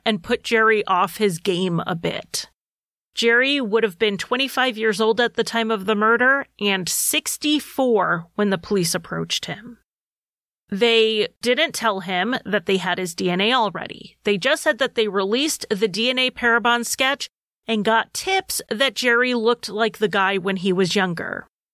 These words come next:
Jerry looked at the sketch and said he didn't think it looked like him. He was asked about his awareness of the Michelle Martinko murder, and Jerry said he had read about the case in the paper a while ago. Jerry admitted he had been to the Westlake Mall with his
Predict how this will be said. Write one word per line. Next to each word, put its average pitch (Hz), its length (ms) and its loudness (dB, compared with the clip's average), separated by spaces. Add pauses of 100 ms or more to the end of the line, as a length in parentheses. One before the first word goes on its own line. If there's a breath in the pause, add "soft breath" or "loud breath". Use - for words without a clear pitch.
(240)
Jerry 302 300 2
looked 226 240 0
at 208 100 -2
the 202 80 -2
sketch 226 460 0
and 214 340 0
said 208 220 0
he 214 80 0
didn't 196 240 -2
think 185 160 -4
it - 80 -4
looked 302 200 -2
like 175 260 -2
him. - 300 -12 (400)
He 240 120 -2
was 233 160 0
asked 247 400 0
about 226 260 2
his 214 160 0
awareness 208 540 2
of 208 100 0
the 202 140 0
Michelle 196 340 0
Martinko 240 580 0
murder, 247 460 4 (380)
and 294 120 -4
Jerry 311 280 2
said 262 260 0
he 240 160 -2
had 240 160 0
read 214 160 2
about 214 260 0
the 220 60 -4
case 202 380 0
in 202 80 2
the 208 80 2
paper 190 580 0
a 202 100 0
while 175 380 -2
ago. - 520 -8 (680)
Jerry 359 300 2
admitted 247 420 0
he 269 200 -2
had 262 260 -2
been 233 220 2
to 269 120 -2
the 240 120 0
Westlake 240 580 -2
Mall 233 280 4
with 220 220 0
his 208 420 2